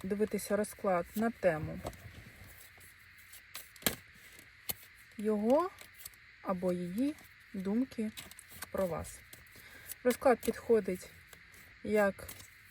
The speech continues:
для жінок, так і для чоловіків. Спочатку дивимося, хто ви,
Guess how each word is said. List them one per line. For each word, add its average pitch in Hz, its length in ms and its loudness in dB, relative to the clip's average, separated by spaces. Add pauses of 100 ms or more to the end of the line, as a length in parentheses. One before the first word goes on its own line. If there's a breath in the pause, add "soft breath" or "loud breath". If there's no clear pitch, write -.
(960)
для 196 200 0
жінок, 220 360 0
так - 260 -2
і - 20 -4
для 185 160 -2
чоловіків. 208 680 -6 (3250)
Спочатку 254 460 4
дивимося, 240 680 4 (760 loud breath)
хто - 380 2
ви, 233 300 4